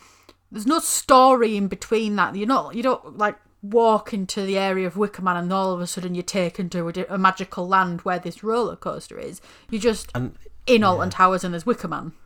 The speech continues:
Speaker 2: And the queue li-, part, the beginning of the queue line does seem like you're going on Garden Centre, the ride, a little bit.
Speaker 1: <laughs>
Speaker 2: You know, <laughs> so, you know, I would say that. <laughs> That's, that's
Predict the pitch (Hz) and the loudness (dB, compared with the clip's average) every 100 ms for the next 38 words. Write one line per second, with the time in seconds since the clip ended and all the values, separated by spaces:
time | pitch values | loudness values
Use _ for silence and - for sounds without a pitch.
0 | - - _ - _ - - 127 131 - | -20 -20 _ -20 _ -12 -6 -4 -4 -2
1 | 147 156 - - 139 - - 80 - - | 0 0 -4 -2 -2 -2 -6 -14 -16 -18
2 | - 117 117 117 135 131 110 - 113 123 | -12 -10 -6 -4 -2 -4 -6 -10 -8 -6
3 | 117 92 90 95 - 101 98 90 87 - | -6 -6 -10 -12 -10 -10 -6 -6 -8 -12
4 | - 98 90 92 87 82 - - 95 92 | -12 -8 -6 -6 -8 -12 -16 -10 -8 -8
5 | 92 87 95 90 87 82 - 87 87 90 | -10 -10 -10 -8 -8 -10 -12 -10 -6 -4
6 | 80 69 - - - 82 90 78 - - | -6 -10 -18 -16 -12 -12 -10 -12 -12 -14
7 | 202 - 285 233 - 254 135 92 165 - | -14 -2 0 0 0 -2 -2 -2 2 8
8 | 190 190 165 - 254 147 127 123 233 - | 8 8 4 4 4 4 4 2 -4 -6
9 | - - 127 110 104 120 110 - 110 117 | -14 -4 0 0 0 -2 -4 -6 -4 -4
10 | 92 82 58 - - 185 165 185 147 170 | -6 -8 -6 -4 4 6 6 2 0 0
11 | 135 113 135 120 123 120 123 110 | 0 0 0 -2 -10 -8 -8 -10